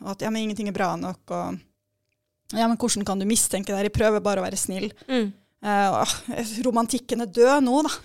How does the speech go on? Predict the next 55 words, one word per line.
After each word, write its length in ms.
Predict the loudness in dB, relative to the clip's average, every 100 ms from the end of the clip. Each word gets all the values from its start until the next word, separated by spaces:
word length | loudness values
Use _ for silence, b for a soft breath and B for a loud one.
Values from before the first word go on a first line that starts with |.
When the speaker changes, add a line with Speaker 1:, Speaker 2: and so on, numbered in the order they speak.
| -8
Speaker 1:
Ikke 120 | -4
sant? 180 | -2 -2
"Jeg 280 | -4 -14 0
er 100 | 2
ikke 100 | 6
lov 140 | 6 8
å 60 |
være 160 | 4 6
romantisk 680 | 4 6 4 0 -2 -2 0
lenger 240 | 0 2 2
heller 160 | 4 4
nå, 140 | 4
da." 120 | 2 -4 B B B
Speaker 2:
Ja. 200 | 0 0 -2 -4
Speaker 1:
Ikke 200 | -2 2
sant? 220 | 2 4
At 140 | 2
man 160 | 2 0
får 240 | 4 4
det 80 | 4 4
angrepet 600 | 4 4 4 0 -4 -4
tilbake. 420 | -2 -2 0 -2 0
Speaker 2:
Ja, 140 | 0 0
Speaker 1:
Men 100 | 2
så 60 |
er 40 | 4
man 80 | 6
Speaker 2:
snur 60 |
det 80 | 6
Speaker 1:
genuint, 280 | 6 4 4
Speaker 2:
tilbake 180 | 2 -2
til 100 | 0
Speaker 1:
ja, 140 | 2
Speaker 2:
han. 100 | 2
Speaker 1:
det 100 | 2 0
snur 200 | 0 0
Speaker 2:
Ja. 60 | 2
Speaker 1:
tilbake 320 | 0 0 -2
til 60 |
at 100 | -6
du 200 | -4 -2
er 60 | -2
problemet. 420 | -2 -2 -2 -4 -12 _
Du 140 | -4 0
Speaker 2:
Mm. 80 | 0
Speaker 1:
er 200 | 0 -2
utakknemlig. 640 | -4 -6 -6 -2 0 0 -4 b b b -14
Du 180 | -2 2
er 100 | 4
den 180 | 4 4
som 120 | 0
ikke 180 | -2 -4
kan 160 | -6 -4
ta 180 | -2 -2
imot. 380 | 2 2 2